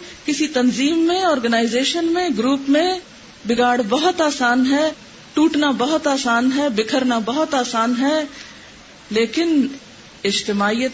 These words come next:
میں تنظیم کے ساتھ کام کرنا صبر اور قربانی مانگتا ہے، اپنی شان کی بھی، اپنی ذات کی بھی، اپنے مال کی بھی، اپنے بہت سی چیزوں کی، تب جا کر آپ اکٹھے ہو سکتے ہیں۔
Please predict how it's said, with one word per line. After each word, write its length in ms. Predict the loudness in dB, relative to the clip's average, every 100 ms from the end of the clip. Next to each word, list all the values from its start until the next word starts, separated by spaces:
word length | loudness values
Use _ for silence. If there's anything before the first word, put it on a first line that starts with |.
| 0
میں 160 | 0 0
تنظیم 680 | -2 0 0 0 0 2 2
کے 100 | 0
ساتھ 360 | -2 -2 -4 -2
کام 260 | -2 0 0
کرنا 500 | -2 -2 -2 -2 -4 -8 -20 -20 -20 -20 -20 -20 -20 -20 -6
صبر 300 | -4 0 -2
اور 120 | -2 -4
قربانی 480 | -2 -2 2 4 4
مانگتا 540 | 4 0 -4 -6 -6 -4
ہے، 220 | -6 -8 -10
اپنی 280 | -10 -6 -4
شان 400 | -2 0 0 0
کی 180 | 0 -4
بھی، 280 | -4 -4 -4
اپنی 260 | -6 -6
ذات 400 | -2 0 -2 -4
کی 100 | -8
بھی، 160 | -4 -4
اپنے 240 | -4 -6
مال 280 | -4 -2 -4 -6
کی 80 | -8
بھی، 180 | -6 -8
اپنے 220 | -6 -8 -6
بہت 340 | -6 -4 -4
سی 100 | -2
چیزوں 300 | -4 -4 -6 -10
کی، 60 | -14 -18 -20 -20 -20 -20 -20 -20 -20 -12 -4
تب 140 | -2 0
جا 140 | -2
کر 180 | -2 -2
آپ 120 | -2 -4
اکٹھے 340 | -6 -6 -6
ہو 40 |
سکتے 380 | -6 -8 -12 -14
ہیں۔ 80 | -14